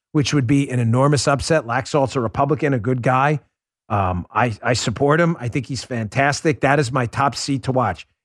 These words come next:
If we can take that seat back, it would be just a sonic boom to the political establishment. The second seat to watch, I think Mark Kelly in Arizona is in real, real trouble, the Democrat.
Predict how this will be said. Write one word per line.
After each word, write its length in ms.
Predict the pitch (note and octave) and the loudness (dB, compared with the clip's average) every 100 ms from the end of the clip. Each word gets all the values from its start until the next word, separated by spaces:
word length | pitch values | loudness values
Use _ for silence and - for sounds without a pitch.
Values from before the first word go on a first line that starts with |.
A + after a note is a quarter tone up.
| - | -4
If 100 | A2 | 0
we 140 | D#3+ | 0
can 160 | F3+ D3 | 0 0
take 260 | D#3+ D#3+ | 0 0
that 220 | E3+ D3+ | 0 0
seat 280 | - E3 E3 | 0 0 2
back, 380 | F#3 F#3 F#3 _ _ _ _ _ _ _ - | 2 0 -2 _ _ _ _ _ _ _ 0
it 200 | D3+ D3 | 0 2
would 240 | C#3+ A2+ | 0 0
be 420 | D3+ D3 C3+ A#2+ - _ | 0 2 0 -4 -12 _
just 380 | E3+ D#3 - - | 0 2 0 -6
a 240 | C3 B2 G#2+ | -10 -10 -10
sonic 720 | - - - F#3 E3+ E3 C#3 | -10 -8 -2 0 2 2 -2
boom 460 | B2 G#2 D3+ C#3+ A#2+ | -6 0 2 4 2
to 80 | G#2+ | -2
the 80 | A2 | -4
political 360 | C3 B2+ A#2+ | -2 -2 -2
establishment. 560 | A#2 - A#2 G#2+ - F2+ | -4 -2 -2 -2 -6 -10
The 60 | - | -4
second 340 | D#3 C#3+ E3+ | -2 0 0
seat 240 | - F3+ | 2 0
to 80 | F3 | 2
watch, 260 | F3+ F3+ - _ _ _ _ - | 2 2 -2 _ _ _ _ -2
I 120 | C#3 | 0
think 180 | D#3 C3+ | 2 2
Mark 260 | C#3+ D3+ B2+ | 2 2 0
Kelly 340 | D3 D3 C#3 | 2 2 2
in 80 | B2+ | 0
Arizona 560 | B2+ B2 G2+ B2+ A#2+ A2+ | 2 0 2 2 2 0
is 240 | A#2 G#2+ | -2 0
in 380 | A#2 G#2+ G#2+ B2 | 0 0 0 2
real, 500 | C3+ C#3 C3 B2 C3 | 4 4 2 0 -4
real 380 | A2+ B2 B2+ A#2 | -4 -2 -2 -4
trouble, 360 | - A2+ G2 | -4 -4 -4
the 100 | F2+ | -10
Democrat. 560 | F2 G2+ G2+ - F2 | -12 -10 -10 -10 -14